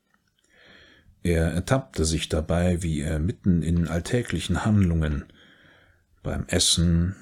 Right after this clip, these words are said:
bei Besorgungen, Behördengesprächen, dem Ausfüllen von Formularen und Anträgen,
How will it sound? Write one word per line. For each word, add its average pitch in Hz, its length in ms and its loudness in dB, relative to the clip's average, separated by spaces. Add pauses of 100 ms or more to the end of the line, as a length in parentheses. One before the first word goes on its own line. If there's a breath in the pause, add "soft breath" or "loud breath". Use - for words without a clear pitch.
(120)
bei 82 120 -4
Besorgungen, 80 960 -2 (160)
Behördengesprächen, 92 1300 0 (760 loud breath)
dem 76 280 -2
Ausfüllen 90 720 2
von 76 220 -4
Formularen 92 680 2
und 80 160 0
Anträgen, 90 800 0